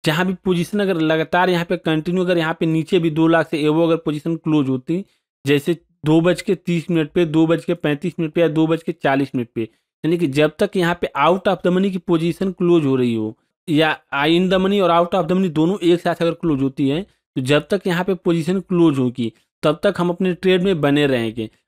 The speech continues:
और जैसे ही यहाँ पे पोजीशन क्लोज होना बंद हो जाती है, हम लोग अपने पोजीशन को क्लोज कर देंगे। यहाँ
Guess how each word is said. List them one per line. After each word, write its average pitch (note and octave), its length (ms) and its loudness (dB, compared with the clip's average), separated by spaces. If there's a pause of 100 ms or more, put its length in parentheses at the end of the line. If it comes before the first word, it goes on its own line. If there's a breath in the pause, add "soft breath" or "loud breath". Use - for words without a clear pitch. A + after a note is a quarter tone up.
और C3 100 0
जैसे D3 280 0
ही G3+ 60 0
यहाँ F3+ 160 0
पे G3 100 -6
पोजीशन E3+ 500 -2
क्लोज F3+ 360 0
होना E3 280 2
बंद E3 260 0
हो D3+ 100 2
जाती C3+ 260 0
है, E3 60 0
हम E3 80 -2
लोग F3 100 0
अपने F3 260 -2
पोजीशन D#3 480 -2
को G#3 140 -4
क्लोज D3+ 380 0
कर C3+ 180 2
देंगे। A#2 420 -6 (580)
यहाँ D#3 220 -2